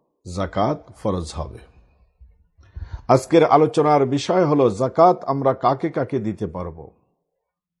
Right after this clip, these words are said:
একজন সাহাবী এসে নবী আলাইহিস সালাতু ওয়াস সালামের কাছে আহ্বান করলেন,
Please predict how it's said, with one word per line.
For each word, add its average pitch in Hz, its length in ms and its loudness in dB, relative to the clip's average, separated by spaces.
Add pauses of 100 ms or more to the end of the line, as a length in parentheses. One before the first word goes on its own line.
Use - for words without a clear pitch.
(720)
একজন 107 640 2
সাহাবী 127 500 0
এসে 123 320 0
নবী 120 220 0
আলাইহিস 113 500 0
সালাতু 113 380 -4
ওয়াস 107 180 -8
সালামের 110 420 -6 (680)
কাছে 113 420 -2
আহ্বান 107 560 0
করলেন, 95 520 -4